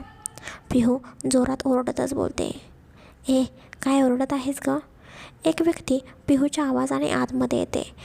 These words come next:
आणि पिहूकडे बघून बोलते, "कोण, कोण आहात तुम्ही? मला इथे का बांधून ठेवले?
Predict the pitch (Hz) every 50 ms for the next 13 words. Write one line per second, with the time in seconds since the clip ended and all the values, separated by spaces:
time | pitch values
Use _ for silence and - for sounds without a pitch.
0 | - - - - - 277 277 302 294 - 277 254 262 254 - 240 247 240 254 240
1 | 247 240 240 254 285 311 277 - - - - - 285 - - - - - - -
2 | - - - - - - - - - - 277 294 277 - - - 285 277 294 294
3 | - - - - - - - 285 285 - - 285 285 302 320 320 285 285 285 -
4 | - 262 269 277 294 302 - - - - - - - 294 294 285 285 294 294 285
5 | - 294 294 - 320 311 311 302 285 285 285 285 - 285 277 269 269 269